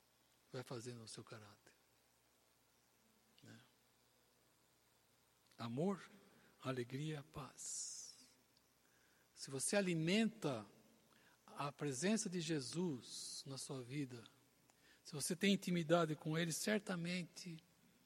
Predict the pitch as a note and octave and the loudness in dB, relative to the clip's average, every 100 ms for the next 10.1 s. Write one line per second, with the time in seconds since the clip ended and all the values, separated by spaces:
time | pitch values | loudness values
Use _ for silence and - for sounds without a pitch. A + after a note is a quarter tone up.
0 | _ _ - - _ D#3 D#3 E3 D#3+ D3+ | _ _ -20 -20 _ -4 0 2 0 0
1 | - - F3+ E3 C3+ A#2+ - - _ - | 0 0 0 -2 -6 -10 -14 -20 _ -12
2 | - C#3 F#3+ F3 E3 D3+ - C#3+ C3+ B2 | -10 0 2 2 -2 -4 -4 -4 -6 -6
3 | B2+ A2+ - - _ _ _ _ _ _ | -6 -6 -12 -20 _ _ _ _ _ _
4 | _ _ - C#3 B2+ B2+ D#3+ G3+ G3+ - | _ _ -4 -2 0 0 2 2 -2 -16
5 | - - - - C#3 C#3 C3 E3 D#3+ C3 | -20 -20 -20 -6 -2 -2 0 2 2 0
6 | - D3+ D#3 D3+ - C3 - C#3 C#3 C#3+ | -6 -4 -4 -6 -4 -2 -2 -2 0 0
7 | - - C3 - - - D#3+ D#3 D3 C3+ | -2 -6 -12 -18 -14 -2 2 2 2 0
8 | B2+ A2 B2 C3+ C3 C3 B2 _ - - | 0 -4 -4 -4 -6 -12 -18 _ -20 -20
9 | - D#3 D3 D3 B2+ A#2+ B2+ A#2+ A#2 A#2+ | -2 0 4 4 6 6 6 6 2 -6
10 | B2+ | -10